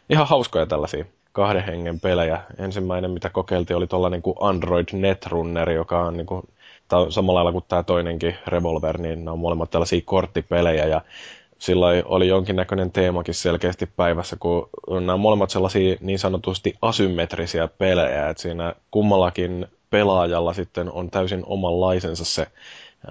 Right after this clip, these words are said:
äm, vuoron rakenne ja miten kortit lätkitään pöydälle ja,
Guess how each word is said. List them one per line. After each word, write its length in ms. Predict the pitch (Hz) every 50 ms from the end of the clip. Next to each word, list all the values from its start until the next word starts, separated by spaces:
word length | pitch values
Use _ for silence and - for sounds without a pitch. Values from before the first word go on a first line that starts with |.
| -
äm, 160 | - 73 76 - - - - 87
vuoron 420 | 95 98 98 95 92 92 92 90 87
rakenne 580 | 92 92 92 92 - 95 90 90 90 90 87
ja 140 | 85 80 85
miten 340 | 87 87 85 - 87 85 90
kortit 420 | 95 92 92 95 - 92 - -
lätkitään 600 | - 90 95 92 - - 92 - 90 87 87 87
pöydälle 640 | - - 95 92 90 87 90 87 87 85 82 82 82
ja, 340 | 82 82 82 85 85 80